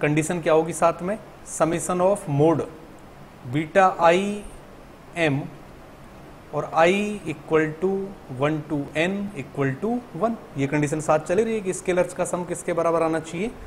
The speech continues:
वन के बराबर। ठीक है, there exist a sequence Y M of vectors such that, such that norm of Y M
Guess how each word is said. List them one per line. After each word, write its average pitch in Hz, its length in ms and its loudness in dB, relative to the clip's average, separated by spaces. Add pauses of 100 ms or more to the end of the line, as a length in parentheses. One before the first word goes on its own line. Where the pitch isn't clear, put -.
(240)
वन 139 180 4
के 135 100 -2
बराबर। 117 500 -10 (4000)
ठीक 143 160 -4
है, 208 160 0
there 175 200 6
exist 165 360 0
a 190 60 2
sequence 160 520 -4
Y 143 200 4
M 151 160 0
of 139 120 -2
vectors 160 380 -6 (300)
such - 420 4
that, 143 340 0 (840)
such 160 340 2
that - 880 -10
norm 165 460 6
of 214 260 6 (1040)
Y 156 480 6
M 151 240 0